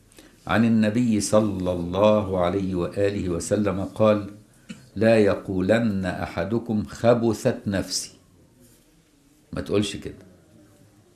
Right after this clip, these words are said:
فهمت؟ ما تقولش: "أنا نفسي بقت خبيثة". عيب، هو أنت شيطان؟ أنت بني آدم، ده أنت أبوك نبي. لما ربنا يقول: "يا بني آدم"، يعني يا أولاد النبي،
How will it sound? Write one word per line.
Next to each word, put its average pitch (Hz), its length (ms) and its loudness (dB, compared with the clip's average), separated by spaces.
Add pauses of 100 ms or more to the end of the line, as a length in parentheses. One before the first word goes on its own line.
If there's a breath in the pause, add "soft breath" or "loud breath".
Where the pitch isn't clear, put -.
(800)
فهمت؟ 101 460 -6 (600)
ما 95 60 -4
تقولش: 123 340 -4
"أنا 92 140 -2
نفسي 101 260 -6
بقت - 200 -8
خبيثة". 76 480 -8 (960)
عيب، 107 320 -2
هو 104 60 0
أنت - 160 -6
شيطان؟ 98 320 -6 (1040)
أنت - 200 -6
بني 82 480 -4
آدم، 76 240 -6
ده 80 100 -6
أنت 78 160 -6
أبوك 92 300 -6
نبي. 95 240 -8 (1500)
لما 85 260 -2
ربنا 104 340 0
يقول: 107 200 2
"يا 92 100 6
بني 95 380 0
آدم"، 82 220 -4
يعني 92 280 -2
يا 92 60 -4
أولاد 110 300 0
النبي، 107 420 -2